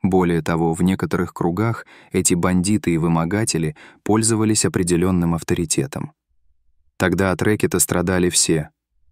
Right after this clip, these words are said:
и простые мелкие торговцы, и директора крупных заводов. Но самым уязвимым звеном были дальнобойщики. Зачастую они становились жертвой грабителей где-то на дорогах,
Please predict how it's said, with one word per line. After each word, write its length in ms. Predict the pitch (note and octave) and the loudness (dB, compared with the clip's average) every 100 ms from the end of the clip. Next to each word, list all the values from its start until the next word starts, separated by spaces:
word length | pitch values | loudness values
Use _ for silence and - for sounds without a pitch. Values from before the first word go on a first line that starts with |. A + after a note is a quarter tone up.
| _ | _
и 100 | - | -2
простые 420 | G2 G2 - F#2+ F2+ | 2 2 2 2 2
мелкие 400 | F#2 E2+ - D#2+ | 2 0 0 0
торговцы, 680 | E2+ E2 F#2+ F2+ - - - _ _ | 0 0 0 0 -2 -4 -10 _ _
и 80 | G#2+ | 0
директора 520 | G#2 G2+ - F2+ F#2+ | 2 2 2 0 0
крупных 420 | F2 F#2+ D#2+ F2 | 0 0 0 -2
заводов. 560 | F2 F2+ E2+ D#2+ D#2+ - _ _ _ _ _ _ | 0 0 0 -2 -4 -12 _ _ _ _ _ _
Но 160 | G2+ G2+ | 2 2
самым 420 | - C3 B2 A2+ | 2 4 4 4
уязвимым 720 | A#2 A2 G#2 G2 G2+ F#2 E2+ | 2 2 2 2 2 2 2
звеном 520 | E2 E2+ E2+ E2+ D2 - _ _ _ - | 2 2 2 0 -2 -6 _ _ _ -4
были 320 | F2+ G2 G2+ | 0 2 2
дальнобойщики. 960 | F#2+ G2 G2 G2 G#2+ E2 - - - - _ _ _ _ _ _ - | 2 2 2 2 2 0 -2 -6 -8 -10 _ _ _ _ _ _ 0
Зачастую 520 | G#2 G2+ A2 - A#2 | 2 2 2 4 4
они 160 | A2 A2 | 4 2
становились 580 | - G#2 G2 G#2+ F#2+ | 2 2 4 2 2
жертвой 460 | F2+ F#2+ G2+ - F#2+ | 0 0 0 0 0
грабителей 600 | G2 F#2 G#2 A2 G2+ F#2 | 2 2 0 0 0 0
где-то 320 | F2+ G2 F#2+ | 0 0 0
на 140 | F#2+ F#2 | 0 2
дорогах, 580 | G2 G#2 F#2+ E2+ - | 2 2 2 0 -4